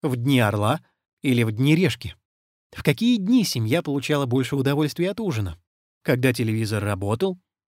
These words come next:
или нет. Поведенческие стратегии, которые дали лучший результат, по логике вещей должны использоваться чаще. На волю случая также можно положиться тогда, когда вы долго не можете прийти к решению в важном вопросе.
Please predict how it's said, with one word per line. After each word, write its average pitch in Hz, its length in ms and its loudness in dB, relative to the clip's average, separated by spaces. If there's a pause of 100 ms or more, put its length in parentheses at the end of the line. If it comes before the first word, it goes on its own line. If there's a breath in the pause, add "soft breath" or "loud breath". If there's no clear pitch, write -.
(240)
или 147 220 6
нет. 107 360 -2 (580)
Поведенческие 175 680 0
стратегии, 165 500 0
которые 135 400 0
дали 139 200 0
лучший 143 400 -2
результат, 113 520 -4 (340)
по 110 80 0
логике 113 400 0
вещей 190 360 -4
должны 139 420 -2
использоваться 220 580 -4
чаще. - 400 -4 (520)
На 117 180 0
волю 135 200 4
случая 214 380 -2
также 196 360 -2
можно 170 280 0
положиться 123 520 -2
тогда, 107 500 0 (340)
когда 123 340 2
вы 123 120 0
долго 143 420 4
не 147 100 2
можете 143 380 -2
прийти 131 320 -4
к - 60 -12
решению 160 540 0
в 127 60 -6
важном 110 460 0
вопросе. 110 480 -2